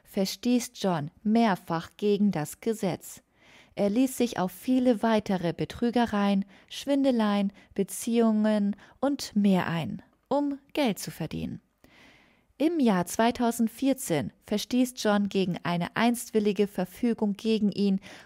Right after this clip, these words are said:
woraufhin das Gericht ihn ins Gefängnis schickte. Nachdem er seine Zeit abgesessen hatte, wurde er im Oktober entlassen und lehrte zwei Tage später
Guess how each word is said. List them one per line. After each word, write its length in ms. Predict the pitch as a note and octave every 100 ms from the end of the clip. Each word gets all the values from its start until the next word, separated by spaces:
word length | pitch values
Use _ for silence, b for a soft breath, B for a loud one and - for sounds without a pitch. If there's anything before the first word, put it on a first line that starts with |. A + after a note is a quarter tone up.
| B
woraufhin 580 | A#3+ B3 B3 B3 A#3 F3+
das 240 | E3 E3+
Gericht 400 | - F3+ G#3 -
ihn 140 | - G3+
ins 260 | F3 E3
Gefängnis 540 | - A3+ - A3+ D#3+ D3+
schickte. 520 | - D3 - G#2+ - _ _ B B B B
Nachdem 520 | F#3+ G3 - A#3+ C4+
er 260 | - E3+ F3
seine 400 | - F#3+ A3 B3
Zeit 420 | - G3+ D#3+ -
abgesessen 720 | - A#3+ - F3+ F3 - F3+
hatte, 360 | F3 D3+ C#3 F3+ B B B
wurde 440 | F#3+ A#3 A#3 A#3
er 280 | A3 G#3+ G#3
im 140 | G3+ -
Oktober 640 | F3+ - G3 F3+ F#3+ -
entlassen 580 | E3 F#3+ G3 - G3+ G3+ B B
und 220 | B3 C#4+
lehrte 300 | B3+ G#3+ G#3+
zwei 340 | G3+ - A#3 B3+
Tage 360 | - A3+ G#3
später 500 | G#3+ - E3+ - D#3